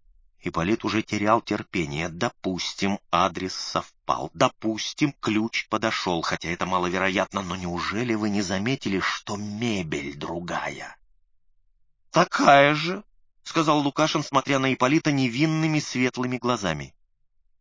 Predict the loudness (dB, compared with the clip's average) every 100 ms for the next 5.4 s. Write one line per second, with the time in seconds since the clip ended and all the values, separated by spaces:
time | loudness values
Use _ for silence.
0 | _ _ -4 -4 -4 -4 -2 0 0 -4
1 | _ _ _ _ 0 2 4 4 4 4
2 | 4 2 0 0 -2 -10 _ _ _ _
3 | _ _ -6 -2 2 6 6 6 4 2
4 | 0 -2 -4 -2 -2 -4 -4 -4 -2 -2
5 | 0 0 -4 -6